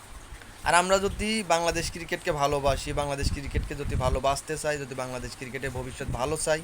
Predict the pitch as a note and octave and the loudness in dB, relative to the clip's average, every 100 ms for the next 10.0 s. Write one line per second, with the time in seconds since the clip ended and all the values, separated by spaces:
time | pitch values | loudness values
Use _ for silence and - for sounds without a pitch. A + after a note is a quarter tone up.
0 | - - - - - E3 E3 D#3+ D#3+ D#3+ | -4 -16 -14 -4 2 6 6 6 4 2
1 | F3 E3 D#3 D#3 D3+ C#3+ C3+ C#3 E3+ E3+ | 4 4 4 0 -2 -2 -2 -2 -2 0
2 | E3+ F3+ - C#3+ A2+ G#2 - - - - | 0 -2 0 0 -2 -6 -16 -18 -18 -18
3 | - - - F3 F#3+ G#3 F#3+ F#3+ F3+ F#3 | -16 -16 4 6 6 4 2 4 6 6
4 | G3+ G3+ F3+ - F#3 G3+ G3+ F#3+ E3+ C#3+ | 6 2 0 2 4 6 6 6 4 4
5 | - - - - - - - - - - | -2 -12 -14 -18 -18 -12 -8 -8 -8 -8
6 | - F#3 G3+ G3+ G3 F#3+ - F3 F3 F3 | 2 6 6 6 4 4 -2 0 2 4
7 | E3+ F#3 G3+ - G3 E3+ E3 A3+ G#3+ F3 | 8 8 8 4 2 0 2 4 4 2
8 | - A3 A#3 A3 F#3+ C#3 D#3 F3 G3+ G3+ | -2 6 8 8 6 0 -2 -2 0 -2
9 | - G3+ G3 G3 F#3+ - - - F#3 G#3 | 2 2 4 2 -2 -8 -12 -4 0 2